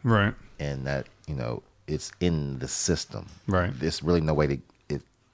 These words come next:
Speaker 2: it, it's not gone. It's, it'll never
Speaker 1: Right.
Speaker 2: go anywhere 'cause it's in the system.
Speaker 1: Right.
Speaker 2: And they didn't believe that. So, um,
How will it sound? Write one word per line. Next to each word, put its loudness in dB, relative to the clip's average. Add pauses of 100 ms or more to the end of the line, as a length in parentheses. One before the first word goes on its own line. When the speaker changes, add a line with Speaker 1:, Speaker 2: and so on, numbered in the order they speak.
Speaker 2:
it, -12
it's 0
not 6
gone. 4
It's, -4
it'll 8
never 6
Speaker 1:
Right. 4
Speaker 2:
go 4
anywhere 0
'cause -4
it's -6
in -4
the -4
system. -4
Speaker 1:
Right. 2 (580)
Speaker 2:
And -4
they 2
didn't 0
believe -6
that. -6 (140)
So, -4 (180)
um, -6